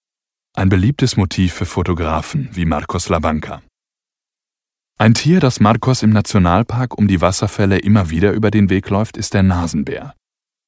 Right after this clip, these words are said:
hier Coati genannt. Die Allesfresser sind perfekt an ihre Umgebung angepasst. Sie sind gute Kletterer, aber auch auf dem Boden schnell unterwegs.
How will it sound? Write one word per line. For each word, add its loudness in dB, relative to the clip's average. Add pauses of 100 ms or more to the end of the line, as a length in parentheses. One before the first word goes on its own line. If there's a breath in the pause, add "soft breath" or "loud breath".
hier 2
Coati 0
genannt. -8 (920)
Die 4
Allesfresser 2
sind 2
perfekt -4
an 2
ihre 0
Umgebung 0
angepasst. -12 (600)
Sie 0
sind 4
gute 0
Kletterer, -4 (320)
aber 0
auch 0
auf -6
dem 2
Boden 0
schnell -6
unterwegs. -12